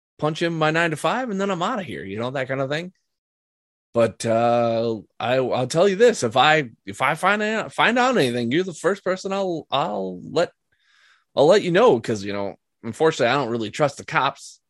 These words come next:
But, uh, you know, me and you, we're brothers. I trust you."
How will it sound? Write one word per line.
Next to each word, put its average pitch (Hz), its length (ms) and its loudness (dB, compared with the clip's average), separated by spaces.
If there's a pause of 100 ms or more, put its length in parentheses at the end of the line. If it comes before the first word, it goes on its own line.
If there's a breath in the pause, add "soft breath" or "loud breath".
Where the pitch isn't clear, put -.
(680)
But, 104 340 -6
uh, 101 460 -2 (400)
you 117 80 -12
know, - 160 -14 (320)
me 180 160 0
and 208 100 -4
you, 220 120 -4
we're 214 160 -2
brothers. 190 520 4 (300)
I - 40 -6
trust - 360 0
you." 58 120 -12